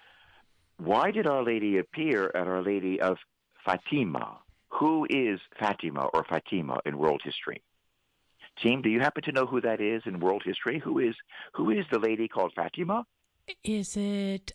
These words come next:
Speaker 2: Our Lady, or name for a, a name for Our Lady? No, is it a queen that was named for Our Lady? Or
Speaker 1: Very
Speaker 2: princess?
Speaker 1: good. Well, it's a princess, so to speak. Fatima, believe it or not, and it might be, make sure now you're ready for this.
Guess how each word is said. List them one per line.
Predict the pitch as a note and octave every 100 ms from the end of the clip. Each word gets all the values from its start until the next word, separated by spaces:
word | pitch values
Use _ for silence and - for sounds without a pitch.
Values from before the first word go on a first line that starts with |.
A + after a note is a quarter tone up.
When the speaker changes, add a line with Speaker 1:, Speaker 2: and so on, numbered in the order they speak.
| -
Speaker 2:
Our | F3+ F3
Lady, | E3+ F3 F#3 G#3+ A3+ A#3
or | E3+
name | E3+ F#3
for | - A3+
a, | A3+ -
a | F#3
name | F#3 G3+
for | - A#3
Our | A#3
Lady? | A3+
No, | G#3 G3 E3
is | -
it | E3+
a |
queen | - - G#3+ A#3 A#3+ A#3+ A#3 - _ _ _ -
that | G3+
was | F#3+ F#3
named | F3+ G#3
for | - A3+
Our | G#3+
Lady? | G#3+ G#3+ G#3+ G#3+ A3 - _ _ _ _ _ _ _ _ -
Or | E3
Speaker 1:
Very | - - C#3+
Speaker 2:
princess? | C#3+ - G2
Speaker 1:
good. | G2 - _ _ _ _ - -
Well, | - B2+ C#3+ -
it's | A2+
a |
princess, | - - B3+ B3 C3 B2
so | A#2
to | A2 G#2+
speak. | - F#2+ A2+ - - - - F#2+ -
Fatima, | D3 G#3 F3+ C#3 G2+ G2+
believe | E2+ F#2 F#2+ C#3 D3+
it | F3
or | F#3
not, | A2 D2+ D#2+ - - _ _ - - _
and | - F#2
it | F2+
might | G2+ G2+
be, | F#2+ F#2
make | F#2 G2
sure | - C3
now | B2 A#2+
you're | A#2+ A2+
ready | B2+ B2
for | B2
this. | B2 E2 C#2+